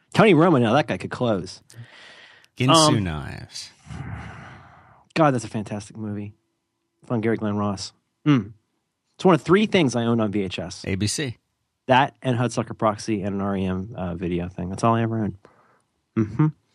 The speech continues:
Speaker 1: Um, I think anytime you've got a notebook and you're writing in it, you're on the right track. Uh, I think, I think the, the problem, to just put the dot on this very, very <laughs> large continuous I,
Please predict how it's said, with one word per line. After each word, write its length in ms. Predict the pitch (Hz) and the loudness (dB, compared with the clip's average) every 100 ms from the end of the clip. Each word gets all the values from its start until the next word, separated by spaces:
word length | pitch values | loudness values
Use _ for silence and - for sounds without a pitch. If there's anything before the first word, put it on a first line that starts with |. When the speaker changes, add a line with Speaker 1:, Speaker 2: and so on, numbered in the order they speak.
| _ - - - - | _ -10 -10 -2 4
Speaker 1:
Um, 460 | 190 190 190 190 196 | 6 6 4 2 0
I 120 | 160 180 | 2 4
think 160 | 208 | 4
anytime 240 | 196 202 196 | 4 4 4
you've 80 | 156 | 4
got 140 | 151 | 4
a 20 | 156 | 4
notebook 260 | 147 131 | 2 0
and 100 | 127 | -2
you're 80 | 110 | 0
writing 260 | 151 151 107 | 2 2 0
in 80 | |
it, 40 | 95 | -2
you're 120 | 107 | -2
on 100 | 107 | -2
the 80 | 101 | -2
right 120 | 95 | -6
track. 300 | - 87 - _ | -8 -10 -12 _
Uh, 260 | 131 120 107 107 - | 2 2 0 -8 -4
I 100 | 123 | 0
think, 280 | 175 165 - - - _ _ | 2 0 -2 -20 -20 _ _
I 80 | - | 0
think 160 | 180 175 | 2 0
the, 100 | 156 _ | -2 _
the 100 | 131 | -6
problem, 640 | 117 151 156 139 120 107 - - | 2 4 4 2 0 -2 -8 -8
to 100 | 131 | -6
just 360 | 117 127 120 - _ _ _ _ - | -2 -4 -4 -10 _ _ _ _ -6
put 240 | - 123 | -4 -2
the 160 | 120 107 | -2 -2
dot 320 | 101 117 107 | 4 4 4
on 180 | 107 104 | -2 -6
this 160 | 104 | -6
very, 280 | - 117 113 | -2 0 0
very 380 | 101 107 101 98 - _ - - | 0 0 0 -4 -10 _ -20 -16
<laughs> 400 | - - - - | -10 -10 -10 -2
large 320 | 143 127 123 - | 2 2 0 2
continuous 480 | 120 135 123 107 | 2 4 4 2
I, 420 | 110 113 120 95 | 2 2 2 2